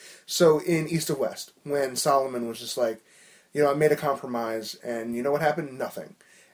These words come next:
And I think it's that kind of thing where it's, without barriers set up, you take another step and you take another step, and what's the problem with that? And you don't see the end of it. And I think that's the same way with all power,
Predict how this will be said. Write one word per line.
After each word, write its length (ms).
And 140
I 60
think 180
it's 140
that 240
kind 180
of 80
thing 380
where 300
it's, 340
without 460
barriers 520
set 280
up, 280
you 100
take 260
another 240
step 280
and 80
you 60
take 180
another 200
step, 280
and 100
what's 140
the 80
problem 280
with 120
that? 240
And 200
you 120
don't 280
see 180
the 120
end 180
of 120
it. 180
And 100
I 40
think 180
that's 180
the 80
same 320
way 180
with 140
all 200
power, 480